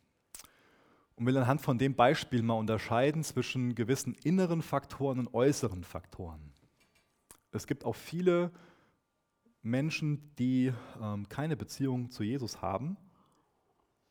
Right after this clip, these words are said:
und trotzdem sagen, „Ich leide unter dem Thema Pornografie und ich will davon frei werden.“ Und da werden oft nur solche äußeren Faktoren angegangen.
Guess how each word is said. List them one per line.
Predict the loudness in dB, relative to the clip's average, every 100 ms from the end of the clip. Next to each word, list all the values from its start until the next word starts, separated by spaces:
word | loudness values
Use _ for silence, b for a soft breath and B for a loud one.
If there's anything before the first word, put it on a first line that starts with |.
| _ _ _ _ _ _ _ _ _ _ _ _
und | -4
trotzdem | 0 0 0 -2
sagen, | 2 2 2 -2
„Ich | -8 -4
leide | 2 4 4 2
unter | 0 -2 0 0
dem | 0
Thema | -2 -2 -2
Pornografie | -2 -4 -4 -6 -6 -6
und | -6
ich | -6
will | -4
davon | -2 -4
frei | -8 -4 -2 -2
werden.“ | -4 -6 -16 _ _ b b b b b b _
Und | -2
da | 4 6
werden | 6 4 2 2
oft | 2 2 -8 -14 -18 B B B -12
nur | -2 2 4 4 4
solche | 0 0 0 -2 2
äußeren | 6 8 6 2 2
Faktoren | -2 -4 -2 -2 -2
angegangen. | -4 -4 -6 -12